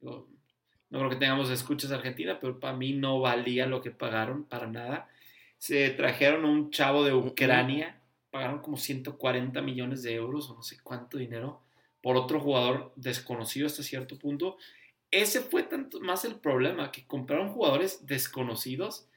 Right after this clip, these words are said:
Speaker 1: a una cantidad de, que estás hablando de Neymar, de, sí, extraordinario, se estaban
Speaker 2: Exorbitante,
Speaker 1: seiscientos millones
Speaker 2: sí.
Speaker 1: de euros, y desde entonces todo este año no han hecho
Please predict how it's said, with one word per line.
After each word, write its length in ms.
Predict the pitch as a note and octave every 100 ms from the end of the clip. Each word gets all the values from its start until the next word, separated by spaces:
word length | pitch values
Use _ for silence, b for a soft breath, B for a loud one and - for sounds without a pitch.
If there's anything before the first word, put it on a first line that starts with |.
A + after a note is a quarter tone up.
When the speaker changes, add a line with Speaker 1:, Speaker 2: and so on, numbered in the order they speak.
| b b _ -
Speaker 1:
a 80 |
una 260 | A#2+ - -
cantidad 800 | F#3 D#3 - A#2+ A2+ C3+ - -
de, 360 | C#3 C3+ B2 B2
que 80 | -
estás 180 | -
hablando 300 | D3 D3 D#3+
de 100 | E3
Neymar, 760 | B2 A2 G#2+ B2 D3 F3 F3+ C#3
de, 520 | B2 A2 A2 G#2+ - _ b b b b _
sí, 300 | - C#3 C#3+
extraordinario, 540 | C3 - C#3+ C3 D3+
se 120 | A#2+ A#2+
estaban 200 | C3 C3
Speaker 2:
Exorbitante, 80 |
Speaker 1:
seiscientos 340 | B2 C#3+ D#3 -
millones 200 | F3 E3
Speaker 2:
sí. 40 | D3
Speaker 1:
de 60 |
euros, 400 | C3+ D#3+ A3+ - B B B
y 140 | D3 C#3
desde 200 | B2+ B2+
entonces 440 | B2+ D3+ F3 F#3
todo 120 | F3+
este 180 | E3+ E3+
año 180 | E3 E3+
no 160 | D#3+
han 160 | D#3+ E3+
hecho 460 | - D#3 - F#3